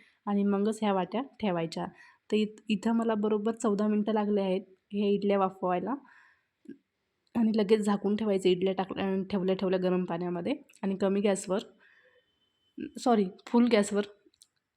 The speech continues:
दहा मिनटं लागतात आणि कमी गॅसवर सतरा ते आत-, अठरा मिनटं लागू शकतात. आता लगेच चेक करायचं. इथं मला पंधरा मिनटं लागले. मी थोडंसं पहिल्यांदा फुल गॅस केला होता, नंतर कमी गॅस केला, कमी गॅसवर थोड्या वेळ शिजू दिलेत. आता एक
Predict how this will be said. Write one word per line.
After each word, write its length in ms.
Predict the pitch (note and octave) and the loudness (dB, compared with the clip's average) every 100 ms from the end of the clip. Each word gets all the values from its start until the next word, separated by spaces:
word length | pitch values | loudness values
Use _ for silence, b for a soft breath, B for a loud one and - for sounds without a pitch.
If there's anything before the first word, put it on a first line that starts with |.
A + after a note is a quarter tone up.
| _ - | _ 0
दहा 240 | G#3+ A#3 | 4 6
मिनटं 220 | B3 A#3+ | 6 6
लागतात 340 | G3 F3 G3+ G3+ | 4 2 0 2
आणि 180 | G#3+ G#3 | 0 2
कमी 260 | G#3 G#3+ | 4 4
गॅसवर 320 | F#3+ F#3 G3 C4+ - - _ | 4 2 0 -2 -6 -20 _
सतरा 300 | - G3+ G3+ | -4 -2 0
ते 100 | G3 | 2
आत-, 240 | G3+ F#3 - - | 4 2 0 0
अठरा 320 | G3+ G3 F#3 | 0 0 0
मिनटं 280 | F3+ F3 G#3+ | 0 0 2
लागू 200 | A3+ F3 | 2 0
शकतात. 380 | E3 E3 - - _ _ B B B B B B B B B | -4 -8 -14 -18 _ _ B B B B B B B B B
आता 140 | A3+ A3+ | -2 2
लगेच 340 | A3 A#3+ - | 4 2 4
चेक 240 | B3 A#3 A#3+ | 2 4 4
करायचं. 360 | A3 F#3+ A3 C#4 - - _ _ _ - | 4 4 2 -2 -8 -20 _ _ _ -2
इथं 180 | A3+ A3+ | 0 2
मला 160 | A3+ | 2
पंधरा 300 | A3+ A3+ G#3+ | 2 4 4
मिनटं 220 | A3 A3 G#3+ | 4 4 2
लागले. 260 | G3 G3+ | 2 2
मी 100 | G#3 | 2
थोडंसं 300 | G#3 G3+ G#3+ - G#3+ - G#3+ | -2 0 0 0 -6 -4 0
पहिल्यांदा 300 | G#3 G#3+ A3+ | 2 2 0
फुल 200 | G#3+ G#3+ | 0 0
गॅस 220 | G#3+ A3 | 0 0
केला 200 | G3+ F#3 | 0 0
होता, 200 | F#3+ G#3 | 0 0
नंतर 280 | G#3 F#3+ G3+ | 0 0 -2
कमी 260 | G3 G3 | 0 2
गॅस 220 | G3 G3 | 0 0
केला, 240 | - F#3 C4 | -2 -2 -2
कमी 300 | - F#3 F#3 | -4 -4 0
गॅसवर 240 | F3+ F#3 F#3+ | 0 -2 -2
थोड्या 180 | F#3 F3+ | 0 0
वेळ 100 | F#3 | -2
शिजू 240 | G3+ F3+ | -2 -2
दिलेत. 220 | F3 F3+ C4 B B B B | -2 -2 -4 B B B B
आता 200 | G3+ G3+ | -4 0
एक 140 | G#3+ | 0